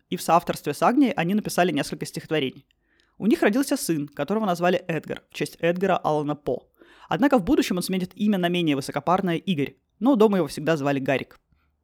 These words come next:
Брак продлится шесть лет. Пара мирно разойдется. Агния и Павел на всю жизнь сохранили добрые дружеские отношения. Павел Барто принимал активное участие в воспитании сына.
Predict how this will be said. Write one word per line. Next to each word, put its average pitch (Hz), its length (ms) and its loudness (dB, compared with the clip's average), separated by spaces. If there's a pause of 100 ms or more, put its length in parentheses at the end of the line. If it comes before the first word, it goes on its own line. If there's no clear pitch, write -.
Брак 208 280 2
продлится 214 360 -2
шесть - 260 -4
лет. 131 220 -6 (440)
Пара 285 200 6
мирно 220 300 2
разойдется. 185 560 0 (160)
Агния 220 280 2
и - 20 -4
Павел 262 380 2
на 165 100 -2
всю 262 180 -2
жизнь 220 200 0
сохранили 165 440 -2
добрые 156 380 0
дружеские 147 380 -6
отношения. 139 500 -6 (480)
Павел 220 260 4
Барто 196 260 0
принимал 208 340 -2
активное 175 440 -2
участие 180 400 -2
в - 20 -6
воспитании - 440 -4
сына. 151 360 -8